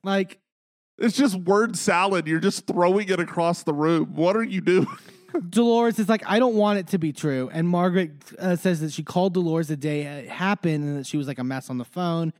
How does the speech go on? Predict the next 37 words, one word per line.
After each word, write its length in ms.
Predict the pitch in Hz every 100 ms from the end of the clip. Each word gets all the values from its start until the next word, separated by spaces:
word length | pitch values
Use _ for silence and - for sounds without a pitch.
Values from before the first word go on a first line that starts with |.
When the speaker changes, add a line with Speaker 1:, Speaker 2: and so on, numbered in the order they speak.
| _ - -
Speaker 1:
And 120 | - 196
Teresa 240 | 233 220
goes, 240 | 214 208 - _ _
"Why 200 | 151 180
didn't 220 | 226 240 196
you 80 |
tell 280 | 220 160 240
me?" 440 | 208 185 262 220 240 254 - 254
<laughs> 300 | - - - -
to 100 | 208
Dolores. 480 | 180 175 175 180
And 140 | 175 165
Dolores 300 | 160 160 160
goes, 140 | 151 - - - -
"I 40 |
mean, 160 | 180 202
she 140 | 202 214
told 240 | - 226
me 80 | 226
that 120 | 190
you 180 | 170 175
knew." 440 | 165 196 175 175 - _ _ _
<laughs> 80 | 165 175 - - - - - _ _ _ _ - 160
But 180 | 247 196
Teresa 340 | 254 254 262
being 140 | 240
like, 160 | 226 190 _ _
"Dolores, 380 | 185 190 196 175
why 140 | 190
didn't 180 | 190 190
you 60 | 165
tell 160 | 202
me 100 | 175
this?" 400 | 170 175 - - - _ -
Speaker 2:
Yeah. 260 | - 330 139 - _ _ _ - - -
Speaker 1:
Teresa, 540 | - 240 240 269 233 -
um, 440 | 202 196 180 165